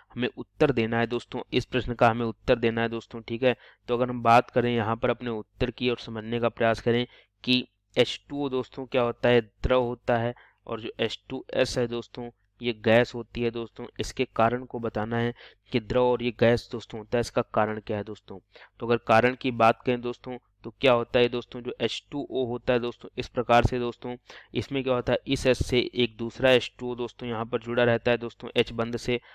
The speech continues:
दोस्तों, इस प्रकार से जुड़ा रहता है दोस्तों, एच बंध से दोस्तों जुड़ा रहता है, ठीक है दोस्तों, एच बंध, एच बंध से दोस्तों जुड़ा रहता है, ठीक है दोस्तों, ठीक है। और एच टू एस की बात करें दोस्तों, तो एच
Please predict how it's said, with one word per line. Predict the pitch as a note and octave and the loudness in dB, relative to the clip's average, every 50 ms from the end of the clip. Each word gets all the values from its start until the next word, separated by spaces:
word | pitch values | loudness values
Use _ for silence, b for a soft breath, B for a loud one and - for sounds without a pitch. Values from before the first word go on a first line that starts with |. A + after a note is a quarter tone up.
| b b b - | b b b -10
दोस्तों, | - A#2+ - - B2+ - | -10 -10 -10 -12 -10 -6
इस | A#2+ B2 - | -6 -6 -4
प्रकार | - B2 A2+ - A#2 A#2+ A#2+ | -4 -4 2 6 6 6 6
से | - C3 A#2+ | 4 0 -2
जुड़ा | A#2 B2 A#2+ B2 B2 | -4 0 2 4 4
रहता | A#2+ A2+ A2+ - B2 | 4 2 2 4 2
है | A#2+ A#2 | 2 2
दोस्तों, | A#2+ A#2 - _ - B2 A#2 _ _ b b b b b - | 2 -6 -10 _ -16 -16 -16 _ _ b b b b b 4
एच | A#2+ B2 - B2 | 4 4 4 2
बंध | A#2+ A#2+ B2 B2 A#2+ | -2 -2 0 -2 -4
से | - - B2 | -4 -4 -6
दोस्तों | A#2 A#2+ A#2 - - B2+ A#2 | -6 -6 -10 -10 -14 -14 -12
जुड़ा | A2 A2+ A#2 A#2+ | -6 -2 2 4
रहता | A#2+ A#2 A2+ - - B2 A2+ | 4 4 2 2 2 2 4
है, | A#2 A#2+ A#2 - _ _ - | 4 2 0 -2 _ _ -8
ठीक | B2+ A#2+ | -4 -2
है | B2+ | -2
दोस्तों, | A#2+ B2 - - - B2 - - | -2 -4 -8 -10 -14 -16 -6 0
एच | B2+ A#2+ A#2+ _ - C3 B2 - b b b b b b _ - | 0 0 0 _ -4 -6 -6 -6 b b b b b b _ -16
बंध, | A2 A2+ B2 B2 B2+ B2+ A#2+ A#2+ B2 B2 B2+ _ _ _ _ _ _ _ _ - | -6 -2 -2 -2 -2 -2 -2 -2 -2 -2 -4 _ _ _ _ _ _ _ _ -4
एच | B2+ B2 - - B2 | -4 -4 -2 -4 -6
बंध | A#2+ A#2+ A#2+ B2 A#2+ | -6 -4 -6 -4 -6
से | A2+ - C3+ B2+ | -4 -2 -4 -2
दोस्तों | A#2+ B2 A#2 - - B2+ B2 | -2 -4 -6 -6 -10 -14 -12
जुड़ा | A2+ A2+ A#2 A#2+ A#2+ | -8 -2 0 2 2
रहता | A#2 A#2 A#2 - - A#2+ | 2 2 0 0 0 0
है, | A#2 A2 | 0 0
ठीक | - B2 A#2 C3 | 0 -4 0 0
है | B2+ A#2+ | 0 -2
दोस्तों, | B2 A#2+ - - C3+ A2 - b b b b b b _ _ _ _ _ _ _ _ _ _ _ _ _ _ _ _ _ _ _ _ _ _ _ _ - | -2 -10 -10 -12 -16 -16 -16 b b b b b b _ _ _ _ _ _ _ _ _ _ _ _ _ _ _ _ _ _ _ _ _ _ _ _ -8
ठीक | B2 A#2 B2+ | -4 2 2
है। | B2+ A#2+ - - | 2 2 0 -4
और | - - G#2+ | -4 0 0
एच | A#2+ - - _ - | 0 0 -2 _ -4
टू | C3+ | -2
एस | B2+ A#2+ - - | -2 -2 -4 -2
की | - C3 | -2 0
बात | B2 B2 A#2 A#2+ - | 4 4 4 4 4
करें | - B2+ B2 | 0 -4 -2
दोस्तों, | B2+ B2 - - C3 | -4 -8 -10 -12 -10
तो | A#2+ - - - | -10 -6 -2 -2
एच | A#2+ - | -2 -2